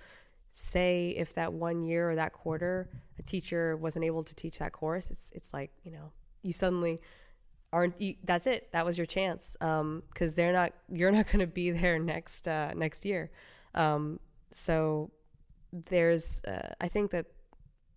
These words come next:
that pro-, uh, provides some limitations for folks. Um, and I know that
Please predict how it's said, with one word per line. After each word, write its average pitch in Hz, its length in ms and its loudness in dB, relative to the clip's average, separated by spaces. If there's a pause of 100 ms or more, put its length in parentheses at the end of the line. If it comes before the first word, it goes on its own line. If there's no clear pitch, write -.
(260)
that 170 200 2
pro-, 185 180 -2 (240)
uh, - 220 -8
provides 175 360 -2
some 175 140 -4
limitations 165 600 -6
for 180 140 -8
folks. - 500 -10 (500)
Um, 160 420 -2 (360)
and 156 520 0 (200)
I 185 100 2
know 190 540 2
that 165 300 -2